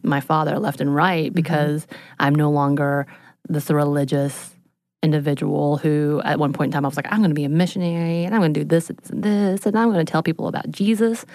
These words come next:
Speaker 2: <laughs>
Speaker 1: which is all great and well if you do this with love and kindness, but we've come to such an impact that I feel like I disappoint my dad a
Speaker 2: Mm.
Speaker 1: lot,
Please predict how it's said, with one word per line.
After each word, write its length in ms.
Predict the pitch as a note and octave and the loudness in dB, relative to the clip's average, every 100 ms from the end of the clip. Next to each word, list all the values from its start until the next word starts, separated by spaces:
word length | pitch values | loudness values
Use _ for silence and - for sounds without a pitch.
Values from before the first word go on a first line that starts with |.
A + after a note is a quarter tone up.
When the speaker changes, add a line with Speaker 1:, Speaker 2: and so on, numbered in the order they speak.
| F3+ | 0
Speaker 2:
<laughs> 240 | - G3 | 2 2
Speaker 1:
which 140 | B3+ B3+ | 2 2
is 80 | A3 | 4
all 140 | F3+ | 4
great 200 | E3+ D#3+ | 4 2
and 120 | D#3+ | 2
well 520 | D#3+ A3+ A#3 A3 G3 F#3+ | 2 4 4 2 2 0
if 120 | F3 | -2
you 60 | E3+ | 0
do 140 | D3+ | 0
this 160 | D3+ C#3+ | 0 -2
with 80 | - | -2
love 180 | D3+ C#3+ | 0 0
and 120 | D3 | 0
kindness, 440 | - A3+ G3 F3 - - - | 0 2 2 2 -2 -16 -2
but 160 | - - | 0 2
we've 180 | D#3+ D#3+ | 0 0
come 220 | - D3+ | 0 0
to 120 | - | 0
such 180 | D3 D#3 | -2 -2
an 100 | D#3 - | -6 -4
impact 580 | - D#3+ - D3+ D3 - - - - | 0 0 0 -2 -2 -6 -20 -20 -4
that 100 | D3+ | -2
I 60 | D3+ | 0
feel 160 | E3 | 0
like 100 | D#3 | 0
I 60 | D3+ | -2
disappoint 480 | D3 D#3+ - C#3+ C3+ | -4 -6 -4 -2 -2
my 100 | D#3+ | -2
dad 380 | - D#3+ - - _ _ _ - | -2 -2 -4 -8 _ _ _ -4
a 60 | D3 | -2
Speaker 2:
Mm. 180 | C#3 C#3 | 0 -2
Speaker 1:
lot, 500 | C#3 A3+ E3 D#3 | 0 2 2 0